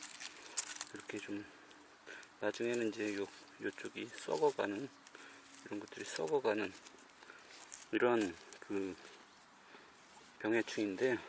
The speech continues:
이런 것들이 좀 사월 말에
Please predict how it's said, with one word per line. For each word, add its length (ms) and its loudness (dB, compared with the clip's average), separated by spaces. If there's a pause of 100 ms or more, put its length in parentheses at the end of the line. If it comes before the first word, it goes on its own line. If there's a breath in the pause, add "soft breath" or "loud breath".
(160)
이런 220 2
것들이 380 0
좀 300 0 (680 loud breath)
사월 380 6
말에 520 4